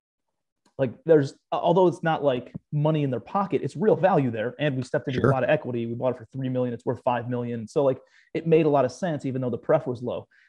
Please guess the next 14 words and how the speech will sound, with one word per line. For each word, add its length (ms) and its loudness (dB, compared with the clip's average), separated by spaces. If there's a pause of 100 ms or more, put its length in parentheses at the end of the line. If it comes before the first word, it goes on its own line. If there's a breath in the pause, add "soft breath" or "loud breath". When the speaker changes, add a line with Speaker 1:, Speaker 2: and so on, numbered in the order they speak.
(140)
Speaker 1:
And 140 -6
so 380 0
I 80 -8
was 120 -8
like, 120 -10 (100)
"Dang, 320 -2
this 220 -4
really 280 2
makes," 240 -4
and 120 -6
I 80 0
had 180 0
people, 340 -4 (240)
like, 160 -8